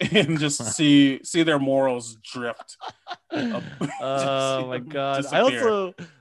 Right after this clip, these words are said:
Speaker 2: love the idea of, like, a smaller version of that, of, like, whenever someone's, like, coming in with a phone, like, "On my YouTube show where I expose the truth at this Walmart, they're making me wear masks." It'd be like, "I'll give
Speaker 1: Right.
Speaker 2: you two hundred dollars to just shut the fuck up until I'm out of this Walmart."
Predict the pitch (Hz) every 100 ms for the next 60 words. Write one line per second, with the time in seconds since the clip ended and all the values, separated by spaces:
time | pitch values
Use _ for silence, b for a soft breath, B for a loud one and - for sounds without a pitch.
0 | - 143 185 180 170 165 156 147 139 139
1 | 123 135 143 139 156 156 147 156 156 135
2 | 127 127 127 127 - 127 120 - 117 104
3 | - 131 131 131 127 117 - 120 120 127
4 | 131 117 120 120 143 143 151 - 151 131
5 | 151 139 139 135 131 143 139 131 123 -
6 | 139 135 - B B 131 135 131 143 143
7 | 143 139 135 143 139 139 135 131 131 135
8 | 135 131 139 - 135 135 131 135 151 151
9 | 143 156 139 135 131 120 123 110 131 120
10 | 113 117 113 107 101 110 107 107 98 95
11 | - 90 85 87